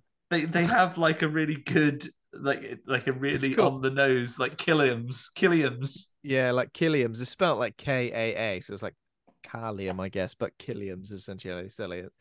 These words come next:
Speaker 2: how they say it, isn't it?
Speaker 1: How they
Speaker 2: Um,
Speaker 1: got that name. <laughs>
Speaker 2: and I think, like, this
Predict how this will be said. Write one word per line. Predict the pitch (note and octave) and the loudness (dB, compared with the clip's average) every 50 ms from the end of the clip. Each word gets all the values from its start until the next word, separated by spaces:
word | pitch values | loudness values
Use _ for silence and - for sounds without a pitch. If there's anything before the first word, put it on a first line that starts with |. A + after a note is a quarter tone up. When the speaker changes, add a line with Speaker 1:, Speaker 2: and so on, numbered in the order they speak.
| - - - - _ _ | -20 -20 -20 -20 _ _
Speaker 2:
how | - A2 | -6 -4
they | A2 G#2+ | -2 -2
say | G#2 - B2 A2+ G#2 F#2 | -2 2 2 2 2 2
it, | G2 | 0
isn't | G2+ A#2 G#2+ | -2 -4 -6
it? | G2 - - _ _ _ _ _ _ _ _ _ _ _ _ _ _ _ _ _ - | -6 -6 -8 _ _ _ _ _ _ _ _ _ _ _ _ _ _ _ _ _ -2
Speaker 1:
How | B2+ B2+ B2 A#2+ | 2 4 4 4
they | A#2 | 4
Speaker 2:
Um, | A2+ - | 2 0
Speaker 1:
got | A#2+ - - | 0 -2 -2
that | - - G#2+ | -4 -6 -6
name. | G2+ G2+ G2+ G2+ _ _ _ _ _ _ _ _ _ _ _ | -8 -10 -12 -16 _ _ _ _ _ _ _ _ _ _ _
<laughs> | A#2 - - _ _ _ _ _ _ _ _ _ - | -20 -20 -20 _ _ _ _ _ _ _ _ _ -4
Speaker 2:
and | - B2+ C3+ | 0 0 0
I | C#3 | 2
think, | - - F3+ D#3 C3 | 2 0 -2 0 0
like, | D3 C#3 C3 C3 - | -2 -2 -2 -2 2
this | - D3+ C#3+ C3 - - - - - - | 4 4 4 4 2 -6 -12 -12 -14 -18